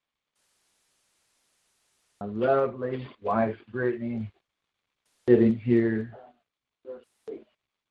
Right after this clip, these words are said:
Is verse three the next verse I need to read? And verse three says, "And he afflicted you and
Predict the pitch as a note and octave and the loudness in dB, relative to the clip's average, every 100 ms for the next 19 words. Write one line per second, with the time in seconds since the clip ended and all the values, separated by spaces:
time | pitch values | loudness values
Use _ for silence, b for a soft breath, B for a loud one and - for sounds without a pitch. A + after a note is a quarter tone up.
0 | _ _ _ - A2 B2 A#2+ A2 - A#2+ | _ _ _ -4 0 4 2 0 -4 0
1 | A#2+ A2 A2 A2+ A2 A2 A2+ A2 A2+ A2 | 2 0 -2 -8 -12 -8 -8 -8 -6 -4
2 | A2+ G#2+ G#2+ A2 A2+ _ _ _ _ _ | -2 -2 -2 -4 -6 _ _ _ _ _
3 | _ _ _ _ _ _ - B2 C3 B2+ | _ _ _ _ _ _ -10 -4 -2 -2
4 | - - D3 C3+ C#3 C3+ _ _ - C3 | -6 -8 -2 -2 -2 -10 _ _ -6 0
5 | A2+ G#2 A2 A2 _ _ _ _ _ _ | 0 0 -4 -8 _ _ _ _ _ _
6 | C3+ C3 B2+ A3 A3 E3 - D#3 E3 D#3 | -2 -2 2 0 0 -4 -2 -2 -2 -4
7 | C#3 A#2 G#2 G2+ A#2 _ _ _ _ _ | -8 -6 -6 -4 -8 _ _ _ _ _
8 | - - - _ _ _ E3+ E3+ D#3 | -20 -20 -20 _ _ _ 0 2 0